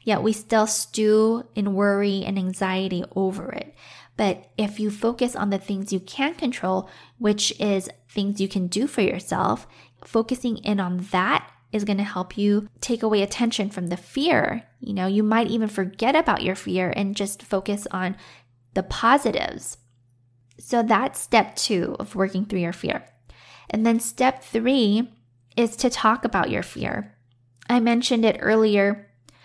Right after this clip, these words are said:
about, you know, whether or not you should announce your pregnancy, your pregnancy announcement. It's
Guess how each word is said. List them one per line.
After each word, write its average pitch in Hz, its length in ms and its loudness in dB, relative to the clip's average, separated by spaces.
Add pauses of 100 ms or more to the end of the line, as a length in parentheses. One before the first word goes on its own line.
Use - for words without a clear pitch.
(120)
about, 202 540 6 (720)
you 208 100 0
know, 202 160 8
whether 214 280 8
or 214 40 4
not 208 220 2
you 220 100 2
should 202 500 2 (360)
announce 202 520 2
your 214 140 2
pregnancy, 196 880 -2
your 196 120 -4
pregnancy 196 520 -6
announcement. 180 720 -4 (280)
It's 220 420 0